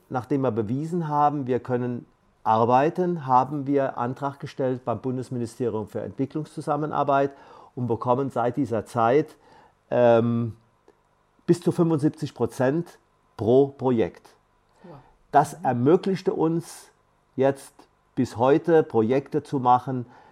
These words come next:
Speaker 1: für über fünf Millionen Euro.
Speaker 2: Ja, das ist ja mal eine Ansage, ne?
Speaker 1: Ja, das ist eine
Speaker 2: Mhm.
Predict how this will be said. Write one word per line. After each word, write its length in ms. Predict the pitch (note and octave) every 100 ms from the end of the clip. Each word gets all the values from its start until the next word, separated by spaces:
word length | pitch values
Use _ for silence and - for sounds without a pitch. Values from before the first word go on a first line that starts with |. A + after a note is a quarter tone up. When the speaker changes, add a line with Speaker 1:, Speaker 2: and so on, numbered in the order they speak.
| _
Speaker 1:
für 120 | - A#2+
über 340 | F3 D#3+ D3+
fünf 320 | C#3+ C#3+ C3+
Millionen 440 | C3+ B2 A#2 A#2 A#2
Euro. 480 | G#2 F#2+ E2+ - -
Speaker 2:
Ja, 120 | F3+
das 220 | E3+ G#3
ist 160 | E3 D#3
ja 80 | D#3+
mal 140 | D#3
eine 140 | E3+ F3
Ansage, 480 | D3 B2+ B2+ A#2+
ne? 80 | B2
Speaker 1:
Ja, 240 | A#2+ G2 G2+
das 160 | C3+ A#2
ist 80 | C3+
eine 60 |
Speaker 2:
Mhm. 40 | A#2+